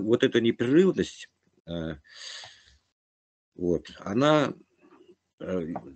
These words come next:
если мы возьмем любые два отображения, которые являются морфизмами, да, гомоморфизмы, являющиеся морфизмами, то есть эффективные на номерах. Ну, понятно, тут тоже, поскольку у нас вычислимая функция осуществляет переход, значит, вот, осуществляет фактически гомоморфизм, то,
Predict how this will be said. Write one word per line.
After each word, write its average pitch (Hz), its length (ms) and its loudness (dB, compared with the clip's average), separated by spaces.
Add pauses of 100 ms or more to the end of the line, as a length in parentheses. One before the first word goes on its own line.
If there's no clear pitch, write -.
(300)
если 139 280 2
мы 143 100 2
возьмем 143 340 2
любые 139 240 4
два 139 160 6
отображения, 135 760 2 (400)
которые 110 320 -2
являются 107 260 0
морфизмами, 95 520 -2
да, 151 120 2
гомоморфизмы, 131 680 4
являющиеся 120 600 0
морфизмами, 69 580 -6
то 117 120 -4
есть 127 180 0
эффективные 107 500 -6
на 90 140 -6
номерах. 65 360 -4 (280)
Ну, 156 120 -2
понятно, 180 420 0
тут - 240 -4
тоже, 175 260 4
поскольку 123 440 0
у 120 40 0
нас 120 160 -2
вычислимая 123 460 -2
функция 190 360 0
осуществляет 104 720 -2 (400)
переход, 107 460 -2
значит, 87 300 -6
вот, 78 140 -10 (400)
осуществляет 110 540 0
фактически 95 420 0
гомоморфизм, 87 720 -4
то, 190 320 2